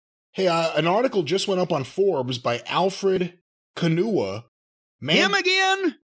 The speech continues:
Speaker 1: Mandy Rose reportedly released amid nude photo and video leaks, and I was scrolling through this just to get more information, and, and
Speaker 2: Yeah,
Speaker 1: this
Speaker 2: just to, just merely to do your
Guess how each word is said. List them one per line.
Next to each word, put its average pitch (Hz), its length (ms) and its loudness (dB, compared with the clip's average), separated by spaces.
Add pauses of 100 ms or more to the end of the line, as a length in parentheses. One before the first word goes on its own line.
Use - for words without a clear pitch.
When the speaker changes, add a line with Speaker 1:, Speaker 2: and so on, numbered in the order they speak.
Speaker 1:
Mandy 220 400 0
Rose 202 400 2
reportedly 190 640 0
released 165 380 0
amid 151 260 -2
nude 175 360 -2
photo 180 360 2
and 147 120 -2
video 175 340 0
leaks, 117 380 0
and 131 100 -4
I 123 40 -2
was 123 120 -2
scrolling 175 420 0
through 165 200 0
this 143 160 -2
just 139 180 -4
to - 60 -10
get 143 120 -2
more 139 120 0
information, 131 640 0
and, 113 240 -8
and 120 120 -6
Speaker 2:
Yeah, 302 200 4
Speaker 1:
this 180 80 2
Speaker 2:
just 254 240 0
to, 208 100 0
just 202 380 -4
merely 226 400 2
to 165 60 -8
do 156 200 -2
your 139 300 0